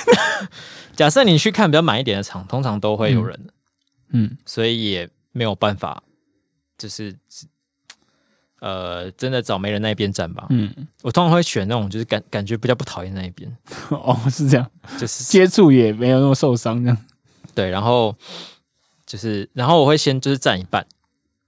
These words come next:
Speaker 1: 然后观察一下情况。
Speaker 2: 啊，我好像也会，我也会。
Speaker 1: 对，看对方有没有就是
Speaker 2: 慢慢地移成正的。
Speaker 1: <laughs> 看对方有没有想要过来，就是一较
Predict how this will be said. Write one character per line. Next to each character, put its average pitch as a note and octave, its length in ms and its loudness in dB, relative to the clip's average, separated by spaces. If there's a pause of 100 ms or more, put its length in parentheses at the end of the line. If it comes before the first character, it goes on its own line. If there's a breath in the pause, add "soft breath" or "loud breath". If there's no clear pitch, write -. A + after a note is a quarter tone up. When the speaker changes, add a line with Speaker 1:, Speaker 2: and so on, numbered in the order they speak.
(640)
Speaker 1:
然 G2+ 120 -8
后 G#2+ 100 -4
观 G#2+ 180 -2
察 F2 160 -8
一 F#2 40 -8
下 F#2+ 80 -8
情 - 180 -14
况。 - 180 -16 (140)
Speaker 2:
啊， B2+ 80 2
我 C3 80 8
好 C#3 120 4
像 D3 80 6
也 A2+ 60 2
会， A2 220 4
我 A#2+ 100 -2
也 A2 80 0
会。 A2 60 -4
Speaker 1:
对， A2+ 60 -4
看 C#3+ 100 0
对 C#3 100 0
方 B2 120 2
有 G#2+ 40 -2
没 A2 80 -4
有 A2 140 0 (220)
就 D#3+ 100 -2
是 A#2 240 -8 (300 soft breath)
Speaker 2:
慢 E3+ 120 -2
慢 E3 160 4
地 C3+ 80 0
移 G#2+ 220 -8
成 A#2+ 180 -2
正 B2+ 280 2
的。 D3+ 140 0
Speaker 1:
<laughs> - 60 -2 (280)
看 E3 140 4
对 D3+ 100 4
方 C#3+ 160 2
有 D#3+ 60 4
没 - 100 -2
有 F3+ 80 6
想 E3 220 0
要 C#3+ 160 4 (420 loud breath)
过 F3 180 6
来， A#2+ 160 6
就 C#3 140 0
是 C#3+ 120 -2
一 D3+ 140 -4
较 E3+ 160 0